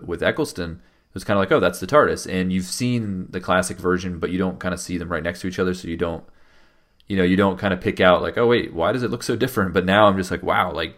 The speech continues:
it's, it's a lot bigger, it's a lot brighter." Um, and I, I know when we went through the first Doctor episodes, we used to kinda joke about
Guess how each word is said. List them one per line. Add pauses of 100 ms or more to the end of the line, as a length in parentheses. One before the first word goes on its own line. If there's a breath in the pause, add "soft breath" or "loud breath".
it's, (120)
it's
a
lot
bigger,
it's
a
lot
brighter." (460 soft breath)
Um, (680)
and
I,
I
know
when
we
went
through
the
first
Doctor
episodes, (260 soft breath)
we
used
to
kinda
joke
about